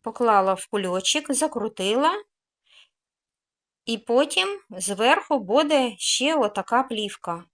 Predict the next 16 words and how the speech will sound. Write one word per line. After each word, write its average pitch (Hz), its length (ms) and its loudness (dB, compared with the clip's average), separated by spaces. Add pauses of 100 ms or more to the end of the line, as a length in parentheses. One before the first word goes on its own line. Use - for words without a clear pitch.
(500)
щоб, 240 340 0
е, 214 240 4
більш 220 300 2
компактно 208 1000 2
в - 100 -10
морозильній 214 680 4
камері 247 680 2
можна 214 420 -2
було 180 280 -4
покласти. 175 760 -6 (1120)
Після 220 320 -2
цього 339 460 0
відправляю 226 760 -2
в 208 40 -2
морозильну 262 720 0
камеру. 160 640 -6